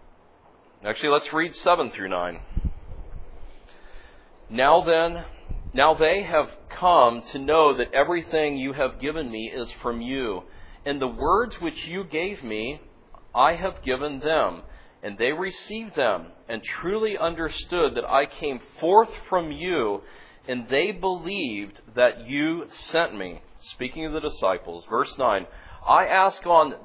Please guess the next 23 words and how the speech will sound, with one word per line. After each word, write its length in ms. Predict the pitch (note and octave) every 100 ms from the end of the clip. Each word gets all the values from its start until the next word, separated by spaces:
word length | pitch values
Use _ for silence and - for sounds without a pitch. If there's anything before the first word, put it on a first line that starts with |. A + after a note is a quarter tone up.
| A2
their 280 | C#3 F#3+ G3+
behalf. 600 | D#3 A2+ - G#2 F2 D#2+ - - -
I 160 | D3 A3
do 120 | C4
not 300 | B3+ A#3 A#3+
ask 360 | C#3+ G3 -
on 160 | E3+ C#3
behalf 460 | B2 G#2+ B2+ A#2+ B2
of 80 |
the 80 | G#2+
world, 560 | F#2 G2 D#3 D3 G2+ G#2 - - - _ -
but 180 | B2 - -
for 120 | A#2
those 680 | G#2 A#2+ D#3 F#3 F#3+ F#3+ - _
whom 280 | - B2 A2
you 440 | G#2+ C#3+ D3+ D#3+ -
have 320 | - C#3+ A2+ -
given 420 | C#3+ F3 E3 G#2
me, 340 | F#2+ F#2 G2 - _ _ - _ - -
for 180 | A#2 G2+
they 600 | G2 C3 C#3+ A2 F#2 F2+ _ _
are 180 | G2 F#2+
yours. 600 | F#2+ G#2 G#2+ G#2 F#2+ E2+